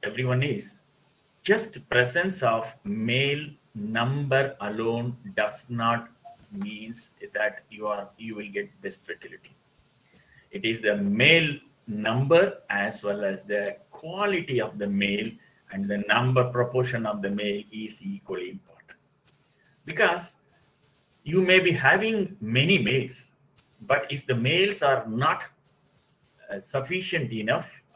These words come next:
or having good, uh, uh, capacity to produce good quality semen, you don't get, uh, the good fertility.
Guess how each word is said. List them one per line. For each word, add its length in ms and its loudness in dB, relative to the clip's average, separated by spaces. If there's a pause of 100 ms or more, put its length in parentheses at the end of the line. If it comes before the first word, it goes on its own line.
or 200 -2
having 520 0
good, 240 -4
uh, 280 0 (140)
uh, 240 -8 (200)
capacity 600 0
to 100 -6
produce 400 -8
good 260 -6
quality 340 -2
semen, 540 2 (480)
you 240 -2
don't 320 0
get, 260 -6 (800)
uh, 160 -4
the 80 -10
good 220 0
fertility. 500 0